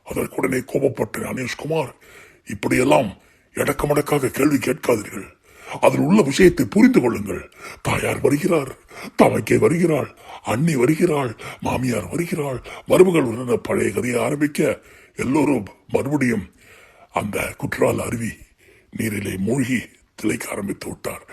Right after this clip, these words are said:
ஆகவே நாட்டை காக்க, நாட்டில் உள்ள பெண்களை காக்க, நாட்டில் உள்ள பெண்களின் கற்பை காக்க கடவுள் அனுப்பித்து வைத்த தூதுவர்தான்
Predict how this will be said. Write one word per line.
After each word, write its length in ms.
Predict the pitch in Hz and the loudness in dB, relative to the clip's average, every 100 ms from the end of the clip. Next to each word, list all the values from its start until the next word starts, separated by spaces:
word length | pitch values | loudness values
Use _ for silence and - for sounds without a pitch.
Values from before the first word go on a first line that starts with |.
| - - | -20 -4
ஆகவே 560 | 117 - 135 151 107 - - - - | -2 0 2 2 0 -6 -20 -20 -8
நாட்டை 360 | - - - - | -6 -4 -2 -4
காக்க, 640 | - 117 - 160 143 123 - - - | -4 -6 0 0 0 -4 -14 -20 -10
நாட்டில் 360 | - 143 - 113 | -2 -2 0 -2
உள்ள 160 | 117 | -2
பெண்களை 420 | - 131 277 254 | -2 -2 0 -2
காக்க, 560 | - 143 151 - 151 127 - - - | 0 0 2 2 2 0 -6 -20 -14
நாட்டில் 360 | - 104 - 113 | -6 -6 -4 -4
உள்ள 160 | 101 | -4
பெண்களின் 440 | - 123 139 127 107 | -4 -6 -2 -2 0
கற்பை 360 | 143 160 170 | 0 2 2
காக்க 540 | 123 - 147 - 139 - - - - _ _ _ _ _ _ - - - | 0 -2 -2 2 2 0 -12 -20 -20 _ _ _ _ _ _ -14 -12 -10
கடவுள் 320 | - - 120 104 | -6 -2 -2 -2
அனுப்பித்து 480 | 104 - 104 - | -4 -6 -8 -6
வைத்த 240 | - 98 - | -6 -6 -8
தூதுவர்தான் 800 | - 139 139 135 151 175 165 | -4 0 2 4 6 6 4